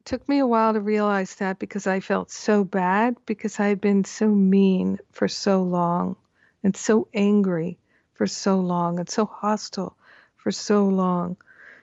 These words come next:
So it took me a while to really get, "I am the light." But we amplify it when we extend it.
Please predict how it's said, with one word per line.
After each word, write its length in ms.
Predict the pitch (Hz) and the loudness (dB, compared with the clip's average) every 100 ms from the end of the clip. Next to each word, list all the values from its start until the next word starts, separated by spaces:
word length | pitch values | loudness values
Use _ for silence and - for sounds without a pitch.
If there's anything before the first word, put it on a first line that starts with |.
| - | -8
So 180 | - 208 | 2 2
it 160 | 196 | 2
took 260 | - 262 - | -2 -2 4
me 140 | 233 | 4
a 80 | 208 | 6
while 340 | 196 190 190 | 4 2 2
to 160 | 190 208 | 0 -4
really 340 | 202 196 190 - | 0 0 0 -2
get, 380 | 202 185 185 - - | -2 0 -2 -6 -8
"I 300 | 202 180 185 - | -2 -2 -2 -2
am 320 | 208 196 196 | 2 2 2
the 160 | 185 180 | 0 0
light." 680 | 175 170 175 - - - _ _ _ _ _ _ _ _ _ _ _ _ | 0 -2 -2 -8 -16 -20 _ _ _ _ _ _ _ _ _ _ _ _
But 240 | 208 196 _ _ - | -2 -2 _ _ -8
we 600 | 196 214 226 226 226 220 - | 0 4 6 6 4 0 0
amplify 640 | 214 220 208 - 185 175 | 0 0 -6 -6 -4 -2
it 200 | 175 - 190 | -4 -8 -4
when 300 | 196 190 190 | 0 2 2
we 280 | 185 190 - | 0 -2 -6
extend 680 | 190 - - - 175 170 170 | -8 -8 -12 -4 0 0 0
it. 320 | 160 - | -4 -10